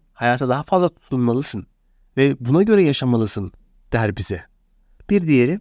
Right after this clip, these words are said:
iyi ve güzel davranışlarda bulunması, kötü ve çirkin davranışlardan uzak durmasını sağlar. Kişi yaşarken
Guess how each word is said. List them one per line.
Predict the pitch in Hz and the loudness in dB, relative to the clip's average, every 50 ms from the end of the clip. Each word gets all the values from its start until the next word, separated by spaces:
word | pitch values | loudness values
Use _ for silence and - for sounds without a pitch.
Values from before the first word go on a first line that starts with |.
| _ - | _ -2
iyi | 202 208 220 196 | 0 2 4 4
ve | 196 | 4
güzel | 160 151 139 160 160 156 131 | 2 2 0 0 0 2 2
davranışlarda | 123 117 113 107 104 101 - 113 101 98 98 95 | 2 0 0 0 -2 -4 -4 -4 -4 -4 -4 -4
bulunması, | 110 120 139 147 151 147 143 - - - 160 165 160 - | -4 -4 -2 0 0 0 -2 -2 -4 -4 -4 -4 -4 -4
kötü | - 156 - 123 | -6 -6 -2 0
ve | 107 | -2
çirkin | 98 - - 107 - 131 120 110 | 0 0 -4 -4 -2 -2 -2 0
davranışlardan | 104 98 95 95 92 92 95 - 92 98 101 127 147 147 - _ _ - | 0 0 0 -2 -2 -4 -4 -4 -4 -2 0 0 0 0 -4 _ _ -6
uzak | 117 110 123 117 _ - | -2 0 0 -2 _ -2
durmasını | 120 107 104 101 95 - - 92 92 | 0 0 0 -2 -4 -6 -8 -8 -8
sağlar. | - - - - 95 92 - 101 - - - _ - - - _ _ - - - _ _ _ _ - _ - _ _ - - - _ _ - - _ - | -8 -10 -12 -12 -12 -12 -14 -14 -16 -16 -20 _ -20 -20 -20 _ _ -20 -20 -20 _ _ _ _ -20 _ -20 _ _ -20 -20 -20 _ _ -20 -20 _ -10
Kişi | - 123 113 - 104 | -6 -6 -4 -2 -2
yaşarken | 95 98 104 - - 110 98 - - 127 139 143 | -2 -2 -2 0 0 -2 -2 -2 -2 0 0 0